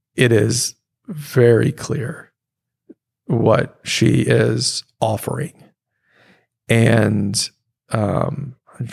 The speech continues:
I wanna make sure that I say this in a way that isn't just incredibly, uh, I don't know, gross or something like that. But yeah,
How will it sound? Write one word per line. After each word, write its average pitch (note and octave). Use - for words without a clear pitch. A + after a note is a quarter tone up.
I -
wanna A#2+
make -
sure -
that B2+
I C3
say C3+
this A#2+
in -
a -
way A#2+
that -
isn't B2
just -
incredibly, B2+
uh, -
I A2+
don't -
know, -
gross -
or -
something -
like -
that. -
But A#2
yeah, C3+